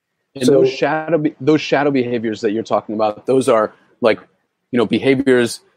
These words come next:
Speaker 1: maybe they're good, maybe they're bad, but they're, like, the default. You know, they've become our default behaviors almost.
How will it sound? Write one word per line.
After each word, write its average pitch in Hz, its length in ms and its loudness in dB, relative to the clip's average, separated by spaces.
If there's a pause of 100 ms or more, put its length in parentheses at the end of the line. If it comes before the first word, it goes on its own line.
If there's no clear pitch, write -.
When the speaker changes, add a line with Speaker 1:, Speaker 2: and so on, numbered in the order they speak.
Speaker 1:
maybe 127 300 2
they're 110 240 2
good, 151 300 4
maybe 120 240 2
they're 104 160 2
bad, 113 340 0
but 110 160 0
they're, 113 220 4
like, 107 240 0
the 101 80 -4
default. 92 720 -4
You 104 80 -4
know, 110 100 -2
they've 107 160 0
become 135 500 0
our 101 280 0
default 92 560 -2
behaviors 85 560 -6
almost. 78 560 -8